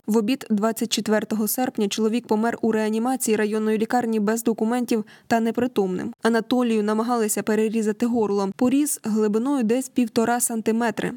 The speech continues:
Артерії та вени при цьому не зачеплені. Голову розбито з правого боку, скоріш за все від сильного удару у скроню. Утворився набряк мозку. Ліва рука, спина та ліве стегно були у ножових порізах. Він помер у ту ніч, коли вбили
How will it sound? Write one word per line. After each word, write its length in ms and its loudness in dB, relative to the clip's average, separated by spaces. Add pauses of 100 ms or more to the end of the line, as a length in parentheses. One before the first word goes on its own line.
(260)
Артерії 480 0
та 220 -2
вени 420 -2
при 160 -2
цьому 380 -2 (320)
не 200 2
зачеплені. 800 -2
Голову 560 0
розбито 460 0
з 60 -6
правого 420 -2
боку, 520 0
скоріш 320 0
за 100 0
все 220 -2
від 160 -4
сильного 380 -2
удару 320 0
у 80 -4
скроню. 480 -4 (120)
Утворився 580 0
набряк 400 -2
мозку. 500 -2 (320)
Ліва 260 0
рука, 280 0
спина 380 -2
та 120 -2
ліве 220 -2
стегно 580 -2
були 320 0
у 160 0
ножових 400 -2
порізах. 640 -2 (220)
Він 240 2
помер 440 2
у 120 0
ту 140 -2
ніч, 260 0
коли 340 0
вбили 540 0